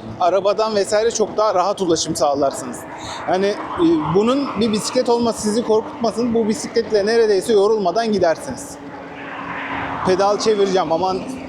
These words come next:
şey olacak, şöyle olacak, böyle olacak gibi düşünmeyin. Bu bisikletle yorulmadan istediğiniz yere gidersiniz. Desteği çok iyi. Çok fazla destek veriyor.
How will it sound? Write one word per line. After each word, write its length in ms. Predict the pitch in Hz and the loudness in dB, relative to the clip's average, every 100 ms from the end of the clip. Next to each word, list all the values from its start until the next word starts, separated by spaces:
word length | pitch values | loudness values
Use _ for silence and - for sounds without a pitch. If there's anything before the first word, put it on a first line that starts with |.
| - | 0
şey 140 | 175 | 2
olacak, 360 | 196 202 190 165 | 4 2 2 0
şöyle 300 | - 170 190 | 0 2 4
olacak, 280 | 202 185 175 170 | 2 2 0 2
böyle 160 | 190 | 2
olacak 360 | 202 185 202 - | 2 2 0 0
gibi 160 | 196 180 | -2 -2
düşünmeyin. 540 | 196 226 196 170 254 - - - - - - - - - - - - | 0 0 0 0 -4 -8 -16 -16 -14 -14 -8 -8 -8 -12 -14 -10 -2
Bu 120 | 214 247 | 0 2
bisikletle 460 | 190 - 247 220 | 0 0 0 2
yorulmadan 540 | 220 226 233 214 196 220 | 4 4 2 0 0 0
istediğiniz 580 | - 214 214 226 226 | 2 0 2 0 2
yere 200 | 190 220 | 2 2
gidersiniz. 520 | 220 202 196 175 156 160 | 2 2 0 0 -2 2
Desteği 400 | 175 - 214 202 | 2 2 0 0
çok 260 | 214 - | -4 0
iyi. 140 | 180 - - - - | -2 -2 -8 -12 -2
Çok 220 | 190 180 | 0 2
fazla 320 | 185 185 190 | 0 2 0
destek 280 | 170 151 151 - | 0 0 -2 0
veriyor. 260 | 151 151 | 0 2